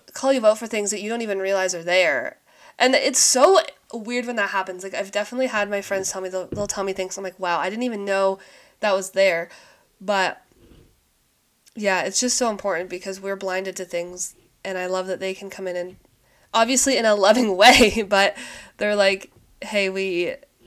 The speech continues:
we love you." But yeah, I just love that we're really meant for community, and it's such a blessing when you get around people that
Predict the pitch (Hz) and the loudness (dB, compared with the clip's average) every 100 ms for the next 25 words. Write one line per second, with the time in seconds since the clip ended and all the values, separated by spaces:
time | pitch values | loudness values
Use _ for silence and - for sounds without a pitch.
0 | _ _ _ _ _ _ _ _ 196 202 | _ _ _ _ _ _ _ _ -10 -4
1 | 190 180 170 175 - 180 170 - _ _ | -4 -2 -4 -6 -6 -4 -4 -6 _ _
2 | _ _ _ _ - - 214 175 160 196 | _ _ _ _ -20 -4 2 2 2 -2
3 | 208 208 190 185 185 175 - _ _ _ | -4 -2 -2 0 -2 -2 -6 _ _ _
4 | _ _ _ _ - 208 202 214 202 190 | _ _ _ _ -12 -8 -4 -2 -2 -2
5 | 185 - 208 - 208 196 185 185 180 175 | -6 -8 -12 -10 -6 -4 -4 -4 -6 -8
6 | - 185 180 175 175 185 - - - _ | -6 -4 -4 -6 -8 -8 -8 -8 -12 _
7 | _ _ - 226 226 214 220 196 190 196 | _ _ -12 -6 -4 -4 -2 0 0 -2
8 | 190 190 185 180 175 180 185 185 180 180 | -2 0 0 0 -4 -6 -10 -6 -6 -4
9 | 175 160 | -4 -4